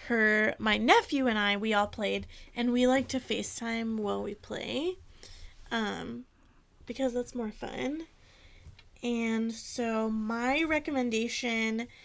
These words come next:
which this is, this is, like, a big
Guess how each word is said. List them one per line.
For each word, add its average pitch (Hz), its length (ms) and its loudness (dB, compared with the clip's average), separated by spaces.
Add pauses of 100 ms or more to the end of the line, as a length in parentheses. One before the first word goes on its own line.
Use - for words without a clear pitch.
(280)
which 233 240 -2
this 233 340 -2
is, 254 400 2 (140)
this 233 220 -4
is, 269 220 0
like, 254 360 0 (120)
a 233 80 -2
big 226 880 0